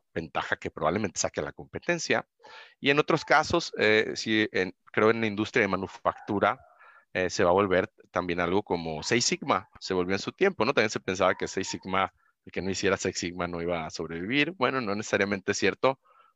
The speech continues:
para algunos, ¿verdad? Pero sí se volvió una ventaja competitiva para la mayoría. Y a ciertos niveles, creo yo, conforme avanza el tiempo, ciertas técnicas de ciencia de datos van a ir percolando más hacia el conocimiento general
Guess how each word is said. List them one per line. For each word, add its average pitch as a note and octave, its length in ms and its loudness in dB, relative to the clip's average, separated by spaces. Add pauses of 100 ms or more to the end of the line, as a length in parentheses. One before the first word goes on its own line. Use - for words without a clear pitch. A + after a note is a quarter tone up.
(420)
para D2 140 -4
algunos, F#2+ 560 -4 (300)
¿verdad? F2+ 320 -2
Pero F2+ 160 0
sí - 140 -6
se A2+ 120 0
volvió E2+ 320 0
una F#2 140 -2
ventaja E2 400 -4
competitiva C#2+ 840 -10 (180)
para - 160 -8
la - 140 -12
mayoría. A3+ 640 0
Y A2+ 300 0
a A2 100 2
ciertos - 480 0
niveles, D3 480 2
creo D3 200 2
yo, D#3 380 4
conforme G2 380 -4
avanza F#2 340 2
el - 80 -4
tiempo, A#2 400 0 (760)
ciertas B2+ 680 2
técnicas C3 720 0
de F#2+ 80 -6
ciencia G#2 340 0
de G#2 60 6
datos G2+ 280 2
van F#2+ 140 0
a F#2+ 60 0
ir G2+ 180 -4
percolando F2 800 0
más E2 420 -6
hacia D2+ 400 -6
el D2 160 -10 (140)
conocimiento E2 800 -6
general D2 520 -6